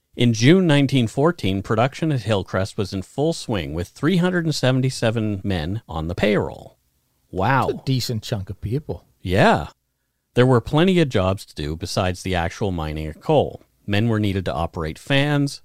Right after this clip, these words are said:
Speaker 1: perform security checks, do repairs, manage ventilation, move, sort, and clean the coal, and more.
Speaker 2: I don't know why. I'm very curious to know what the breakdown,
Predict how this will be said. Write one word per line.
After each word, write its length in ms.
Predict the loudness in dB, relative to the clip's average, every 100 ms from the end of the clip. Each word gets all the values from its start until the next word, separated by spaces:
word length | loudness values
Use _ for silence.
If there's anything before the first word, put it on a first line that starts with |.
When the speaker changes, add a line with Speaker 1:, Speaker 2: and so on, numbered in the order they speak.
| -8
Speaker 1:
perform 440 | -6 0 2 2
security 500 | 0 -2 0 0 -2
checks, 380 | -4 -4 -4 -4
do 180 | -2 2
repairs, 560 | 2 2 0 0 -2 -2
manage 580 | 2 4 4 0 -4 -6
ventilation, 800 | -2 0 0 0 0 2 0 0 4
move, 300 | 6 6 4
sort, 320 | 2 2 2
and 220 | -2 -8
clean 400 | -4 2 4 4
the 60 | 2
coal, 420 | 0 -2 0 -2 -4
and 320 | -4 -2 -2
more. 440 | -2 -4 -6 -14 -12
Speaker 2:
I 160 | -4
don't 160 | -2 2
know 120 | 4
why. 240 | 4 4
I'm 180 | 0 -4
very 320 | -2 0 0
curious 420 | -2 -2 0 -2 -4
to 120 | -4
know 240 | -2 -2
what 300 | -2 -2 -2
the 60 | -4
breakdown, 720 | -6 -4 -6 -6 -4 -2 -4